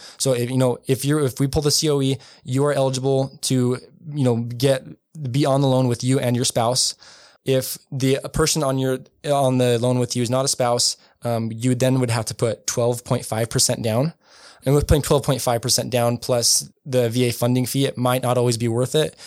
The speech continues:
It might be worth it to go a, d-, a different route. But if, you know, if it's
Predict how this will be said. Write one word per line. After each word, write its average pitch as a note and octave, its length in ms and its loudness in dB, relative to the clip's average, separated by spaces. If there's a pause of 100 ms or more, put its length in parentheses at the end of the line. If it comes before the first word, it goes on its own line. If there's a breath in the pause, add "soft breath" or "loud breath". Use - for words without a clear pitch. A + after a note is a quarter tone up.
(100)
It B2+ 60 -6
might B2 160 0
be A#2+ 100 -2
worth A#2+ 180 -2
it A#2+ 100 -6
to B2 100 -4
go A#2 320 0
a, A#2+ 140 0
d-, A#2 160 -4
a C#3+ 60 -6
different B2+ 320 0
route. A#2 300 0 (360 loud breath)
But B2+ 420 2
if, B2+ 220 -2
you A#2+ 80 0
know, A2+ 140 4
if - 200 -2
it's - 320 -2